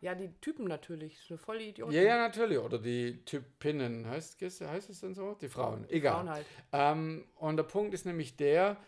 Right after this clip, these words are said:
Speaker 2: und wie gesagt, das kennst du ganz sicher, dass sich Themen in der nächsten Beziehung, ob Ehe oder nur Partnerschaft, wie auch immer,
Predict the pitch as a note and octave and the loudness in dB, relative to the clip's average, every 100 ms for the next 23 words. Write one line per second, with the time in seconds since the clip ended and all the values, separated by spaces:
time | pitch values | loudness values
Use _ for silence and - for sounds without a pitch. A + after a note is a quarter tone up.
0 | _ _ C#3+ D3 - - - - - - | _ _ -4 -2 -6 -20 -20 -20 -20 -20
1 | _ C#3+ C3+ C3 B2+ B2 - D#3 D#3+ - | _ -4 0 -2 -2 -6 -2 -2 0 0
2 | C3+ C3 B2+ - D#3+ E3+ C#3+ C#3+ - D3+ | 0 0 -2 -4 0 2 2 0 -2 -8
3 | C#3 - _ _ _ _ _ _ _ _ | -8 -18 _ _ _ _ _ _ _ _
4 | _ - E3 F#3 F#3+ F#3 F#3 F#3 _ _ | _ 0 4 6 6 2 0 -4 _ _
5 | _ _ _ C#3+ F3+ G3+ G3+ G3 B2+ B2 | _ _ _ 2 2 2 -2 0 0 2
6 | D3+ F#3+ F#3+ - E3 D#3+ - - D#3 C#3+ | 4 2 0 -6 -2 -4 -4 -4 -2 0
7 | A#2 G#2+ - C#3+ D3 D3+ C3+ A#2 A2+ A2 | 0 -4 -6 -2 2 6 4 4 -2 -6
8 | - D#3+ D#3+ C3+ C#3+ B2 A#2+ A#2+ A2+ - | -2 -4 -4 -4 -4 -6 -4 -2 -2 -4
9 | C#3+ C#3 C3 | -4 -4 -4